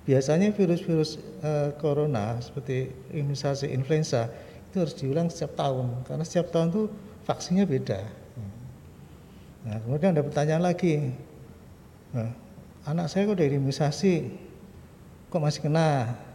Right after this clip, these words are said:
Kan tadi dijawab, kira-kira sembilan puluh persen masih bisa kena, tapi gejalanya mungkin ringan. Atau kedua, frekuensi sakitnya juga berkurang. Nah, yang penting lagi,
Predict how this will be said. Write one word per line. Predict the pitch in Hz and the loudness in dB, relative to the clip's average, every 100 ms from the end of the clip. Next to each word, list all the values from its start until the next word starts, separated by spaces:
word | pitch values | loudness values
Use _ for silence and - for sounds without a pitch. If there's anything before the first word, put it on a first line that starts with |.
| - | -8
Kan | 147 | -2
tadi | 143 180 | 0 0
dijawab, | 127 120 110 139 127 - - - - - - - | 0 2 4 4 2 -2 -12 -18 -20 -20 -20 -8
kira-kira | 117 120 151 | -4 0 2
sembilan | 180 120 117 | 2 0 -2
puluh | 117 | -4
persen | 135 165 | 0 0
masih | 151 160 - 185 | 2 0 2 0
bisa | 127 127 | 0 -2
kena, | 120 113 143 202 - - - - | 0 0 2 0 -2 -12 -18 -8
tapi | 117 123 180 220 226 - - - - - | -6 -2 2 2 0 -6 -14 -18 -18 -10
gejalanya | 120 123 117 117 170 | -6 -2 0 0 0
mungkin | 147 151 175 | 0 0 0
ringan. | 117 120 123 123 117 117 107 - - - - - | -2 0 2 2 0 -4 -6 -10 -18 -20 -14 -10
Atau | 123 143 185 | -4 0 0
kedua, | 170 147 135 180 208 - - - - | 0 -2 2 2 2 -4 -14 -14 -4
frekuensi | 156 - 170 160 160 | -4 0 0 0 0
sakitnya | 170 147 - 147 190 | 0 0 0 -2 0
juga | 190 131 147 202 - - - - - - - | -2 0 2 2 0 -12 -16 -20 -20 -20 -12
berkurang. | - - 123 127 120 110 110 107 101 - 120 | -8 -4 2 4 4 0 -2 -6 -10 -10 -8
Nah, | 101 104 - - | -8 -12 -16 -12
yang | - 131 | -4 -2
penting | 139 143 | -2 0
lagi, | 151 180 147 139 | 2 2 2 0